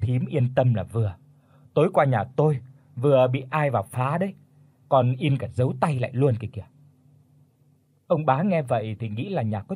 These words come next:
trộm, nên đã hỏi ông Lưu: "Bác ngủ say hay sao mà lại trộm nó vào nhà như vậy chứ?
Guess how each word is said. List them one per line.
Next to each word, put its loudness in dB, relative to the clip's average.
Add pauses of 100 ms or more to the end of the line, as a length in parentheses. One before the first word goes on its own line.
trộm, 0 (500)
nên 0
đã -2
hỏi -6
ông -2
Lưu: -2 (960)
"Bác 0
ngủ -4
say 0
hay -2 (300)
sao 2
mà 0
lại -6
trộm -2
nó -2
vào 0
nhà -2
như -8
vậy -8
chứ? -12